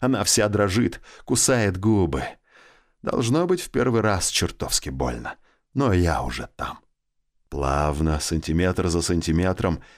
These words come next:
преодолеваю этот чувственный путь, сдерживая себя из последних сил, чтобы быть максимально нежным и чутким.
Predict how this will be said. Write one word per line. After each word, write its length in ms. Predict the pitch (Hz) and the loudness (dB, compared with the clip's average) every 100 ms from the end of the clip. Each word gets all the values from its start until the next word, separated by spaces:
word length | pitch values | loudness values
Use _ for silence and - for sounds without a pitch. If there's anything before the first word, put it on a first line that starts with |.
| - | -4
преодолеваю 640 | 87 87 95 101 110 117 | 0 2 4 4 4 4
этот 220 | 104 110 | 2 0
чувственный 540 | - 120 - 107 107 98 | 0 0 2 2 2 2
путь, 380 | - 117 117 107 | 0 2 2 2
сдерживая 680 | 82 85 107 87 98 90 | -2 2 0 2 2 2
себя 340 | 85 92 85 85 | 2 0 2 2
из 140 | 82 | 0
последних 540 | - 82 - 85 80 - | -2 -2 0 0 0 -2
сил, 340 | 127 123 - - _ | 0 0 0 -8 _
чтобы 300 | - 139 117 | -4 0 2
быть 200 | 113 113 | 2 2
максимально 760 | 107 95 - 90 90 90 87 82 | 0 2 2 2 2 2 0 2
нежным 600 | 82 76 76 73 76 73 | 2 2 0 -2 -2 -4
и 60 | |
чутким. 540 | - - 65 - - | -6 -8 -10 -12 -16